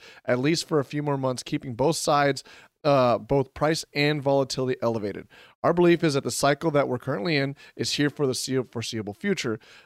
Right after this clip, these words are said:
said Kyle Little, chief operating officer at Sherwood Lumber, a privately held New York-based wholesale distributor.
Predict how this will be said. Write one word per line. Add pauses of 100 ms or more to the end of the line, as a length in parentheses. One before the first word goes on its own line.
said
Kyle
Little,
chief
operating
officer
at
Sherwood
Lumber,
a
privately
held
New
York-based
wholesale
distributor.